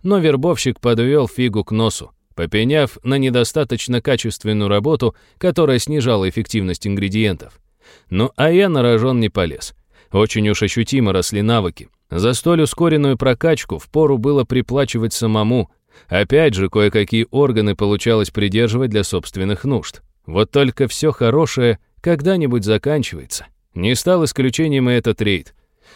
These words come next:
Постепенно шум схватки стал приближаться, и начали доноситься отголоски ментальных атак местных обитателей.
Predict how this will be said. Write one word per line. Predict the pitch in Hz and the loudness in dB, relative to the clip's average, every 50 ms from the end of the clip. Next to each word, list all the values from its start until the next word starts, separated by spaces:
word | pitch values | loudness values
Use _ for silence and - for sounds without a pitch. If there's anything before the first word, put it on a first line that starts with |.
| _ _ | _ _
Постепенно | - 78 95 90 - 120 117 - 170 180 170 156 - | -4 -2 -2 0 0 0 0 2 2 2 2 2 0
шум | - - - 160 143 | 0 0 -2 -2 -2
схватки | 123 - - 147 156 135 - - 120 | -2 -2 0 0 0 0 0 -4 -4
стал | - - 147 139 123 | -4 -2 0 0 0
приближаться, | - 113 117 101 107 107 104 98 127 135 120 - - 113 | 0 0 0 2 2 2 2 2 2 0 0 0 -2 -2
и | 110 - - 117 117 | -2 -2 0 0 2
начали | 117 120 127 123 - - 120 107 107 | 2 2 0 0 0 -2 -2 -2 0
доноситься | 98 104 104 107 104 101 - 123 123 - - 120 107 | 0 0 0 0 0 -2 -2 -4 -4 -2 0 0 0
отголоски | 95 92 98 95 101 117 117 107 - - 107 | 0 0 0 0 2 2 0 0 -2 -2 -2
ментальных | 101 104 107 104 92 - 120 113 110 98 95 - - | -2 0 0 0 0 0 0 0 0 0 -2 -2 -2
атак | 95 87 - - 123 113 - - | -4 -2 0 0 0 0 0 -2
местных | 98 95 101 101 - - 95 90 - | -2 -2 -2 -2 -2 -4 -6 -6 -6
обитателей. | 101 92 95 85 - 113 110 104 - 82 64 - _ | -4 -4 -4 -2 0 0 -2 -2 -4 -8 -14 -18 _